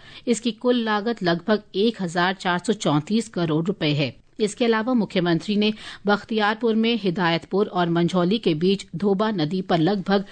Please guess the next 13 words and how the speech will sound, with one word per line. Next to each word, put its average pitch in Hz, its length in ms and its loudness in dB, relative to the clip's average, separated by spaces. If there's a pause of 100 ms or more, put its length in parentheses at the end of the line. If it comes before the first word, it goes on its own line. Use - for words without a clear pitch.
(220)
बारह 180 340 2
करोड़ 185 320 0
रुपए 190 200 0
की 185 140 -2
लागत 160 400 0
से 208 180 -2
बनने 156 300 2
वाले 170 280 2
पुल 214 260 -2
का 151 200 -2
शुभारंभ 147 560 -2
भी 180 120 0 (100)
किया। 131 260 -6